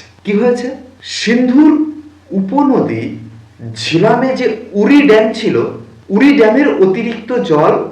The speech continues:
যেহেতু ইন্ডাস এগ্রিমেন্ট স্থগিত হয়েছে, তাই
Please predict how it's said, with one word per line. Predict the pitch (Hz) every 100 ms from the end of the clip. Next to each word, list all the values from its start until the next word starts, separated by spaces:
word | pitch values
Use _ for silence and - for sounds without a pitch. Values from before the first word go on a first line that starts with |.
| - -
যেহেতু | 233 330 349 339 339 - - _ _ _ - 226
ইন্ডাস | 240 269 269 - - - 180
এগ্রিমেন্ট | 175 196 269 151 - - - - - -
স্থগিত | 262 262 269 -
হয়েছে, | 131 - 180 - - -
তাই | 247